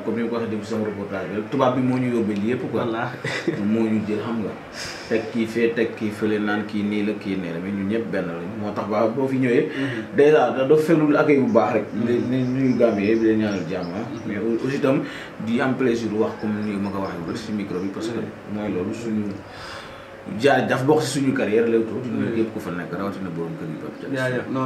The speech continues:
Speaker 2: la, yow yaay borom Leewtoo. Mais
Speaker 1: Non.
Speaker 2: démb, démb, <laughs> yow yaay borom Leewtoo, Babacar.
Speaker 1: Mhm.
Speaker 2: D'ailleurs, yow Babacar Leewtoo lañ lay wooyee, loolu yàlla moo ko def.
Speaker 1: Waaw.
Speaker 2: Yaay borom Leewtoo. Léegi démb nga, euh, seetaan poids léger yi.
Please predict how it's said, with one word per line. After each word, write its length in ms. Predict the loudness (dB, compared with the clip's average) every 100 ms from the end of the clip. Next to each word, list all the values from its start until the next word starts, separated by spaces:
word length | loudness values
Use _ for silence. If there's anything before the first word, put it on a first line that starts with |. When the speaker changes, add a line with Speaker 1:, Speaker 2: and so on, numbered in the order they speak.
| 0
Speaker 2:
la, 120 | 2
yow 160 | 4 6
yaay 160 | 6 6
borom 260 | 6 6 8
Leewtoo. 380 | 8 6 4 2 -8 -12 -2
Mais 280 | 4 6 6
Speaker 1:
Non. 60 | 8
Speaker 2:
démb, 260 | 8 6 6
démb, 160 | 6 6
<laughs> 160 | 6 8
yow 80 | 8
yaay 180 | 6 6
borom 200 | 8 8
Leewtoo, 280 | 8 6
Babacar. 400 | 6 6 4 2
Speaker 1:
Mhm. 80 | 0 -4 -6 -2 6
Speaker 2:
D'ailleurs, 340 | 8 8 8
yow 400 | 8 8 10 8 6
Babacar 380 | 6 6 6 6
Leewtoo 280 | 8 8 8
lañ 140 | 8
lay 140 | 8 8
wooyee, 220 | 6 6
loolu 200 | 6 8
yàlla 260 | 8 6 4
moo 140 | 2
ko 80 | 2
def. 200 | 2 0 -4
Speaker 1:
Waaw. 200 | -4 2
Speaker 2:
Yaay 200 | 4 6
borom 240 | 6 6
Leewtoo. 320 | 6 4 0 -4 -6 -4 4
Léegi 280 | 6 8 8
démb 200 | 8 8
nga, 120 | 8
euh, 420 | 8 8 10 8
seetaan 400 | 6 4 4 4 2 4
poids 180 | 4
léger 320 | 6 2 0
yi. 120 | -2